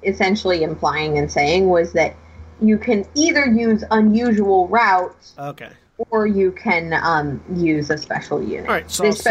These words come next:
Speaker 1: special unit helps supplement your calculations.
Speaker 2: So I'll set a course for the station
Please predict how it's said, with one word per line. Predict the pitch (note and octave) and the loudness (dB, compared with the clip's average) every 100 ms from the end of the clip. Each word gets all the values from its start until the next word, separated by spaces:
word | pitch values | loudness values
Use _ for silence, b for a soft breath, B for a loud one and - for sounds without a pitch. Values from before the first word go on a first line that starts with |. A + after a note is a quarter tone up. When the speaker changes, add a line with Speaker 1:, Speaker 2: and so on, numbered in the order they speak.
| G#3+ | -2
Speaker 1:
special | G#3 | 0
unit | F#3+ F#3 E3+ - - _ _ - _ _ | -2 -2 -10 -12 -16 _ _ -20 _ _
helps | - - G#3+ - | -4 -2 -2 -4
supplement | - G3+ G3 E3+ D#3 D3+ | -4 -4 -4 -6 -4 -4
your | D#3 | -6
calculations. | - - - - - - - | -6 -10 -12 -12 -12 -12 -6
Speaker 2:
So | |
I'll | D3 D3+ | -2 -2
set | - E3 | -2 -2
a | |
course | - E3+ F3 D#3+ - - - | -2 -2 0 0 -4 -8 -10
for | - E3+ E3 E3+ D#3+ D#3+ D#3+ - - | -8 -4 0 0 0 0 -4 -10 -14
the | D3+ | -8
station | - F3 D3 A#2+ | -4 -4 -4 -12